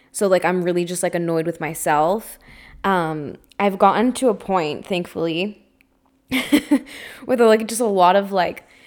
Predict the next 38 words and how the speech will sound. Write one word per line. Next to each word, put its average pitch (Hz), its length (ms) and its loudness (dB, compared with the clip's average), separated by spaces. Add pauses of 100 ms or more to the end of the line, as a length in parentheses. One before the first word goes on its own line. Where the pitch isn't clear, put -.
(160)
patience 208 680 0
and 202 180 -4
compassion 180 960 -4
and 156 580 -4 (840)
<laughs> 190 60 -8 (340)
just - 160 -8
ignoring 170 580 -2
certain 175 320 -4
videos 160 640 0
of, 170 600 0
you 190 140 -4
know, 147 100 -4
the 165 100 -2
fake 170 340 -6
woke 160 320 0
community 156 760 -6 (300)
and 190 120 -4
all 170 200 2
the 175 80 -2
misconceptions, 170 800 -6
just, 175 240 -6
like, 160 160 -2
recognizing 165 680 -4
that, 160 160 -4
like, 151 220 -6 (320)
some 208 200 -2
people 214 200 0
just 214 180 -2
don't 170 160 0
understand 165 400 -4
'cause 170 120 -12
it's 165 120 -10
not 160 160 -4
the 165 80 -4
journey 147 320 -6
that 170 160 -2
they're 190 160 2
on, 202 400 0